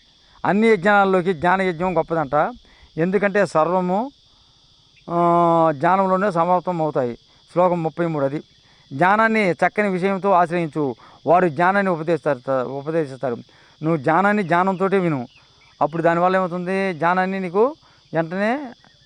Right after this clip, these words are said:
తెలుస్తుందన్నమాట. జ్ఞానం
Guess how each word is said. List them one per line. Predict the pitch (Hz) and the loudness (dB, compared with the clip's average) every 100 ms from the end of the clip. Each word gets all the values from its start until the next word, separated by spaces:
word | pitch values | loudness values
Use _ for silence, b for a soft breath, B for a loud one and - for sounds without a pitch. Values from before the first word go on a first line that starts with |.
| _ _ _ _ _ _ _ _ _ _ _ - | _ _ _ _ _ _ _ _ _ _ _ 0
తెలుస్తుందన్నమాట. | 214 - 190 170 147 123 120 _ - | 0 0 -2 -2 -2 -6 -10 _ -20
జ్ఞానం | 139 135 190 214 214 151 | -8 2 4 4 2 0